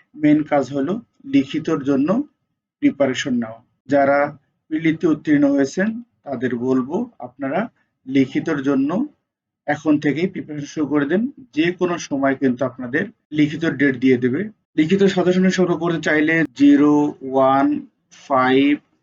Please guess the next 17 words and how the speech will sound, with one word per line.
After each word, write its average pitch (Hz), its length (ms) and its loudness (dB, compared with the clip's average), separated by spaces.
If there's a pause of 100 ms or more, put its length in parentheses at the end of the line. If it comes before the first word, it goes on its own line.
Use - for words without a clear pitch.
(220)
ওয়ান 151 300 2 (300)
এইট 139 540 2 (500)
নাইন 135 580 2 (400)
ফাইভ 135 400 2 (400)
এইট 147 420 2 (500)
ফাইভ 135 360 2 (320)
ওয়ান 147 300 0 (640)
সেভেন 139 340 0 (180)
এই 156 200 2
নাম্বারে 135 460 2 (760)
যোগাযোগ 143 520 0
করে 160 180 0
আপনারা 127 280 -4
সাজেশনটি 127 480 -12
সংগ্রহ 240 260 -6
করতে - 240 -14
পারবেন। 104 360 -10